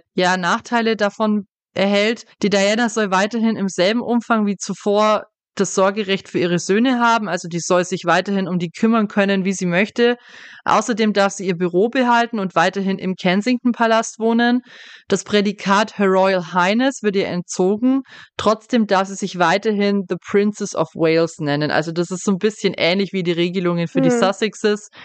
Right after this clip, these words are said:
Speaker 1: Der Harry ist ja auch immer noch ein Prince Harry, aber er darf sich ja jetzt nicht mehr Royal Highness nennen.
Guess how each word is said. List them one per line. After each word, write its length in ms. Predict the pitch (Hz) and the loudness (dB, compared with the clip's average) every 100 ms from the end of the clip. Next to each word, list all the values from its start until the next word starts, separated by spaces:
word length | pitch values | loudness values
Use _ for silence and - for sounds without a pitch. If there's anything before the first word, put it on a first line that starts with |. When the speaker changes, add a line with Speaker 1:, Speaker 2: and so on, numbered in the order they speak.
| - | -6
Speaker 1:
Der 100 | 180 | 0
Harry 220 | 180 190 | 2 2
ist 160 | 196 180 | 0 0
ja 100 | 170 | 0
auch 180 | 101 196 | 2 0
immer 220 | - 208 | -2 -2
noch 220 | 196 190 | 0 0
ein 140 | 185 175 | -2 -4
Prince 360 | - 196 202 208 | -2 -2 0 0
Harry, 260 | 185 196 | 2 2
aber 220 | 165 165 156 | 0 0 0
er 140 | 160 | 0
darf 200 | 165 160 | 0 -2
sich 160 | - 156 | -4 -2
ja 120 | 165 | -2
jetzt 180 | 156 175 | -2 -6
nicht 160 | 160 | -4
mehr 100 | 170 | 0
Royal 320 | 156 151 156 | 0 0 0
Highness 380 | 165 170 214 214 | -2 0 -2 -4
nennen. 400 | 214 202 214 214 | -2 0 2 0